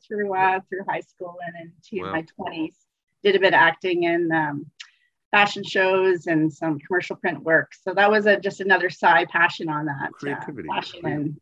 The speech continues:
Speaker 1: hospitality side.
Speaker 2: Okay.
Speaker 1: Yeah.
Speaker 2: So
Speaker 1: Then
Speaker 2: you're,
Speaker 1: we
Speaker 2: you go on. So you're at,
Speaker 1: Yeah.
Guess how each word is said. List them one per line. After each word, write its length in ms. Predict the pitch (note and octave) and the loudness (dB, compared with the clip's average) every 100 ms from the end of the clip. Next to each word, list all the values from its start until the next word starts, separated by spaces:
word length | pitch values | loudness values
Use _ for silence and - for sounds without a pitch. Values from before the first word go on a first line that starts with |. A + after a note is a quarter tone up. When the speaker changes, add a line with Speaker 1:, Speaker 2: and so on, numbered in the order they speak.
| - | -16
Speaker 1:
hospitality 560 | E3+ - _ - - _ A3+ | -18 -18 _ -20 -20 _ -6
side. 100 | - | -6
Speaker 2:
Okay. 220 | - - - | -8 -16 -18
Speaker 1:
Yeah. 260 | C4+ A#3+ G#3 - _ | -16 -14 -16 -20 _
Speaker 2:
So 320 | - - C3+ | -20 -6 2
Speaker 1:
Then 260 | F3+ C4 C3 | 6 6 6
Speaker 2:
you're, 100 | - | 2
Speaker 1:
we 120 | - - - _ _ - | -6 -20 -20 _ _ -10
Speaker 2:
you 100 | G#2+ | -6
go 140 | B2 | -6
on. 160 | G2+ - | -6 -6
So 160 | - | -2
you're 160 | A#2 A2+ | 0 0
at, 160 | D3+ | -4
Speaker 1:
Yeah. 80 | F3 | -4